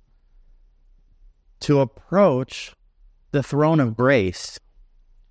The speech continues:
And then Paul uses that strong adversative connecting word, "but." And this is very important. Believer, because of Jesus,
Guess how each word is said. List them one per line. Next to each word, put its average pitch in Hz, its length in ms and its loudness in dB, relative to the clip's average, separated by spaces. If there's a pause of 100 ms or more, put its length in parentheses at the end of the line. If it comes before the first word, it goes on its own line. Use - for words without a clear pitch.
(920)
And 165 100 0
then 277 140 6
Paul 214 360 4
uses 165 360 2
that 143 200 2
strong 156 400 0
adversative 143 640 -2
connecting 120 560 0
word, 101 280 -2 (100)
"but." 202 560 0 (1200)
And 196 280 0 (100)
this 226 420 0
is 170 180 2
very 226 420 2
important. 185 640 0 (1600)
Believer, 220 480 2
because 196 400 -2
of 151 180 -2
Jesus, 185 720 0